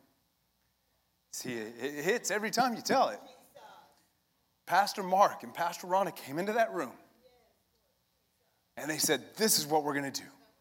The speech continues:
Get up. We're praying." What were they doing? They're watching over the seat of our emotions.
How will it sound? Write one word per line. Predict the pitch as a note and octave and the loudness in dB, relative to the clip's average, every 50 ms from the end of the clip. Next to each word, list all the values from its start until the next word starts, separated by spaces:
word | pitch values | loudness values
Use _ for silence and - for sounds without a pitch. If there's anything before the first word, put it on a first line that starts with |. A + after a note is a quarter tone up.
| _ _ _ _ _ _ _ _ | _ _ _ _ _ _ _ _
Get | - - - - F3+ | 4 8 8 10 10
up. | D3 A#2 - - - - - - - _ _ _ _ _ _ - | 8 6 2 -2 -10 -20 -20 -20 -20 _ _ _ _ _ _ -4
We're | C#3 C#3 | -4 -4
praying." | - - D#3+ C#3+ B2 A#2 G2+ - - - _ _ _ _ _ _ _ _ _ _ _ _ _ _ _ _ _ _ _ _ _ _ _ _ _ _ _ _ _ _ _ _ _ _ _ _ _ _ _ - - - _ _ _ _ _ _ _ _ _ _ _ _ _ | 0 2 2 2 2 0 -6 -12 -18 -20 _ _ _ _ _ _ _ _ _ _ _ _ _ _ _ _ _ _ _ _ _ _ _ _ _ _ _ _ _ _ _ _ _ _ _ _ _ _ _ -20 -20 -20 _ _ _ _ _ _ _ _ _ _ _ _ _
What | - F#3 A3 | 0 4 4
were | A#3 G#3 | 6 6
they | F#3+ E3 | 4 4
doing? | D3 E3 G3 F#3+ B2+ - | 4 2 0 0 -2 -4
They're | - D3+ D#3+ | -6 -6 -4
watching | D3 C#3+ D3+ F3 F#3 G3 F#3 - D#3+ D#3 | -2 4 6 8 8 8 6 2 -4 -4
over | C#3+ C3+ C#3 | -4 -4 -4
the | C3 A#2+ | -4 -4
seat | - - - - G3 F3 C#3+ | -4 -4 -4 -4 -6 -6 -6
of | C3 A2+ | -4 -4
our | B2 A2+ A2+ | -4 -4 -4
emotions. | A2+ B2 C3+ D3 C3+ - - G2+ F#2 F#2 - - - | -6 -6 -6 -6 -6 -8 -10 -12 -8 -6 -6 -4 -4